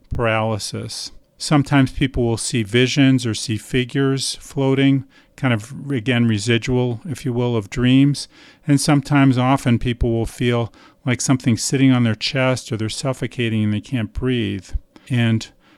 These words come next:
that can occur, I think, in, in large part because they're anxious, they're trying to take a deep breath, and they can't, so their chest muscles are paralyzed.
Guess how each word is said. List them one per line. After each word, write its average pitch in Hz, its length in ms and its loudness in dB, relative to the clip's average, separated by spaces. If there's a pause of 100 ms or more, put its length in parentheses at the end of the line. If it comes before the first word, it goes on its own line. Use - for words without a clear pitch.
(140)
that 143 300 0
can 135 160 0
occur, 117 580 0 (440)
I 123 80 -2
think, - 280 -2
in, 127 380 0
in 135 240 2
large 120 320 -2
part 123 260 -4
because 117 600 -2 (340)
they're 127 180 -2
anxious, 143 680 0
they're - 240 -4
trying 143 320 2
to 147 80 2
take 123 260 -4
a 117 40 -6
deep 113 280 -6
breath, 110 340 -2
and 117 160 -2
they 110 80 0
can't, 127 440 0
so 123 100 -6
their 113 160 -2
chest - 480 -4
muscles 104 460 -4
are 104 100 -4
paralyzed. 98 880 -8